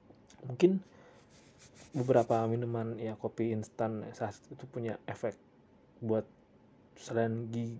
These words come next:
gigi gue juga buat, berasa sih buat organ dalam gue, karena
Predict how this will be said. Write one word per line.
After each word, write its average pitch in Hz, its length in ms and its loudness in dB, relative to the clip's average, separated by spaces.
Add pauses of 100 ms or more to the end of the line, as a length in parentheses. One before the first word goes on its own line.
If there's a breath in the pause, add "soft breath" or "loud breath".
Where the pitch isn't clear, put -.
(140)
gigi 123 320 0
gue 131 320 4
juga 117 160 2
buat, 110 240 2 (1800 loud breath)
berasa 135 240 4
sih 147 160 2
buat 113 240 4 (160)
organ 113 320 4
dalam 113 240 2
gue, 113 240 0
karena 120 480 -2